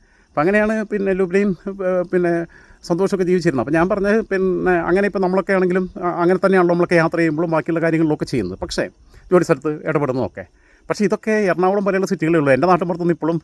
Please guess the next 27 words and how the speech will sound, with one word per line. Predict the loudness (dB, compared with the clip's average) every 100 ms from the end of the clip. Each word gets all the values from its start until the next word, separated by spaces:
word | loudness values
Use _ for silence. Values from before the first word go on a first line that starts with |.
| -8
ഇത് | -4 0
ദഹിക്കില്ല. | 0 0 -4 -2
അങ്ങനെ | 0 0
താമസിച്ചെന്ന് | 0 0 -4 -4
പറഞ്ഞു | -2 -4
കഴിഞ്ഞാൽ, | -4 -8 -14 _ 0
അങ്ങനെ | 2
റൂം | 4 4 2
എടുത്തെന്ന് | 2 2 0
പറഞ്ഞു | 0
കഴിഞ്ഞാൽ | -2 -4 -2
എന്തെങ്കിലും | 0 2 2 2
സംഭവിച്ചു | 0 -2 -4 -4
കാണും | -4 -4 -4
എന്ന് | -2
ഹരികൃഷ്ണൻ | -2 -2 -2 -4
സിനിമയിൽ | -2 -2 -2 -4 -6 -12 -20 -20 _ -8
പിന്നെ | -4 -2
മോഹൻലാലും | 0 2 4 2 -2 -4
മമ്മൂട്ടിയും | -2 0 0
കൂടി | 0
പരസ്പരം | 0 -2 -4 -4 -8 _ 2
കൈകെട്ടിയിട്ട | 4 4 2 0
പോലെ | 0 0
കൈകെട്ടിയിട്ടിട്ടൊക്കെ | 2 2 -2 -6 -8 -4 -4
നിൽക്കേണ്ടി | -4 -4 0 0
വരും. | 0